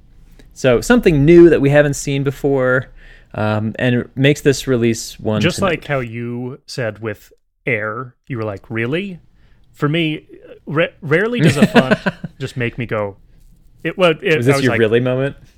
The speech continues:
Speaker 2: "What?"
Speaker 1: <laughs>
Speaker 2: The, the S and the G on their side is so silly, and I love it. I, I love it so much because it's just those two.
Speaker 1: Yeah.
Speaker 2: It's not a convention of the font.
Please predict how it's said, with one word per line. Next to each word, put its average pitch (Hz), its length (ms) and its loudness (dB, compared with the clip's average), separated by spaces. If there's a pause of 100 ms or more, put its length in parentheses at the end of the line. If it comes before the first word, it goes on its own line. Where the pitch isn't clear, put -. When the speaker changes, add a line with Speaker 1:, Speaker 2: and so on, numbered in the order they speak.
Speaker 2:
"What?" 175 360 2
Speaker 1:
<laughs> - 40 -12 (1300)
Speaker 2:
The, 165 640 2
the 156 240 -4
S 226 220 -4
and 190 80 -8
the 160 60 -6
G 147 200 -6
on 131 120 -4
their 120 120 -10
side 113 460 -8
is 117 160 -12
so 151 600 -10 (360)
silly, 107 520 -8 (280)
and 131 120 -4
I 127 60 0
love 127 260 -2
it. 101 120 -8 (120)
I, 120 320 -4 (100)
I 123 80 -8
love 117 220 -8
it - 180 -12
so 160 540 -8 (140)
much 135 280 -8
because 127 320 -10
it's 117 160 -12
just - 420 -12
those 143 240 -8
two. 220 360 -6
Speaker 1:
Yeah. 120 220 2 (200)
Speaker 2:
It's 147 180 -10
not 180 180 -6
a 208 60 -10
convention 143 720 -8 (120)
of 135 360 -8
the - 80 -12
font. 175 540 -14